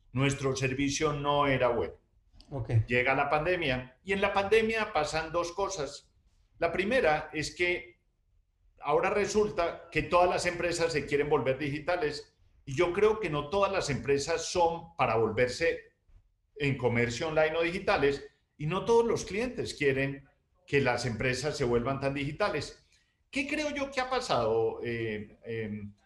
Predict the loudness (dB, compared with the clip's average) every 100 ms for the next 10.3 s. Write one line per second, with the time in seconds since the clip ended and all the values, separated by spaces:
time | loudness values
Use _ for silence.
0 | _ -2 0 0 -2 -6 -8 -18 -2 2
1 | 4 4 2 4 4 2 0 -2 -2 -2
2 | -2 -4 -6 0 2 2 0 0 0 -2
3 | 0 -4 -6 -10 -14 _ _ _ _ _
4 | _ -2 -2 0 0 0 0 -2 -2 -2
5 | 0 2 0 -2 -4 -4 -6 -4 -4 -2
6 | -4 -4 -8 -8 -8 -8 -10 -4 -2 -2
7 | 0 2 2 0 -4 -4 -2 -2 -4 -6
8 | -8 -2 -2 0 -4 -4 0 0 0 -2
9 | -4 -2 2 2 2 -4 -2 0 2 0
10 | -2 -8